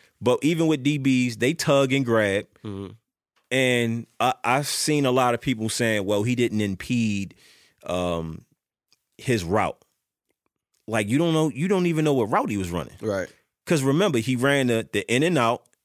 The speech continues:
Speaker 1: and then he turned it into a wheel route. Even when he did the little zig, and then he, he zagged back to the outside, you could see the grab. And then when he went to go turn upfield, you could
Speaker 2: You
Speaker 1: see
Speaker 2: see
Speaker 1: his
Speaker 2: the,
Speaker 1: ha-,
Speaker 2: yeah,
Speaker 1: both
Speaker 2: you can
Speaker 1: hands
Speaker 2: see
Speaker 1: were
Speaker 2: the,
Speaker 1: on
Speaker 2: yeah,
Speaker 1: him.
Speaker 2: you, but let me ask you this <clears throat> about that play.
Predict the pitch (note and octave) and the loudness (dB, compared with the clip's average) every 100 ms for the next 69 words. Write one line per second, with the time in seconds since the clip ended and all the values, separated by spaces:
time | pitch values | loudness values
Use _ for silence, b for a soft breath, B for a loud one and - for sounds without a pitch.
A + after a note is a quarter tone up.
0 | _ _ A#2 A#2 A#2+ B2+ A#2+ C#3 B2 A#2 | _ _ -2 2 2 0 0 0 2 0
1 | - A#2+ B2 G#3 B2+ F2+ - B B B | 0 0 2 0 0 -2 -6 B B B
2 | B _ D#3 G#3 F#3 F3 E3+ D#3+ E3+ D3+ | B _ 0 2 2 2 2 2 2 4
3 | D3+ C#3 A#2+ A#2+ D#3+ C3+ A#2 - _ _ | 2 2 2 2 4 4 0 -4 _ _
4 | _ _ _ _ _ A#2 B2+ C3 B2+ A2 | _ _ _ _ _ 0 2 2 0 -8
5 | _ B2+ C#3 A#2 A#2+ C3+ A#2 B2+ B2 - | _ -4 -2 0 2 2 2 0 0 0
6 | A#2+ A2 A2+ - C#3 A#2+ A#2 G3+ - - | 0 2 0 0 0 0 -4 -4 -2 0
7 | G3 A2+ F#2+ B2+ G2 F#2+ - _ _ _ | 0 -2 2 2 2 -2 -6 _ _ _
8 | - C#3 D#3 D#3 D3+ D3 C#3 C#3+ B2+ B2+ | -2 0 2 2 2 2 0 0 0 0
9 | B2 C#3+ C3 A#2 - - D3+ C3+ B2 - | 0 0 0 0 -2 0 2 2 0 -4
10 | A#2 B2 A#2+ G#2+ C3+ C3 A2+ F#2+ C#3 C3 | -4 0 0 2 2 2 0 -2 -4 0
11 | B2+ B2 A#3 E3+ G#3 E3 B2 A2+ G#2+ A#2 | 2 2 2 2 2 2 0 0 0 0
12 | A2+ A2+ B B C#3 D3 D#3 D#3 D3 D#3 | -2 -8 B B 0 0 0 -2 -2 -2
13 | G#3+ A#3+ G#3 B2+ B2 C3+ B2+ C3+ A#2+ D3+ | 2 4 2 0 -2 -2 0 -2 -2 -4
14 | A#2 | -6